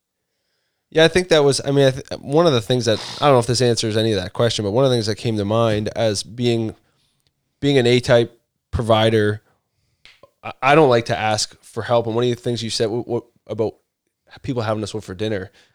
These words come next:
that was really hard, actually, to say yes to a lot of that. We consciously wanted to do that, but to accept help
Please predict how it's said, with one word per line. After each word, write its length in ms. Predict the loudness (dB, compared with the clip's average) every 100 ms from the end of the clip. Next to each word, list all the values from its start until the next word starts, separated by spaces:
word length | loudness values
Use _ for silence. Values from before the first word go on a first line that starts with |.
| _ _
that 140 | 2
was 200 | 4 2
really 220 | 2 2 2
hard, 260 | 4 4
actually, 360 | 4 0 -8 -8
to 120 | -6
say 180 | 0 0
yes 320 | 0 -4 -4
to 120 | -2
a 40 | 2
lot 160 | 2
of 60 | 4 2 0
that. 140 | -10
We 260 | -8 -6 -6 -10 -10
consciously 540 | -4 -2 -2 -4 -4
wanted 420 | -4 -2 -2 -4
to 80 | -8
do 240 | -6 -2
that, 380 | 2 0 0 -12 _ _ _ _ _ _
but 120 | -6
to 360 | -2 -2 -2 -6 _
accept 400 | -4 2 2 2
help 360 | 2 2 2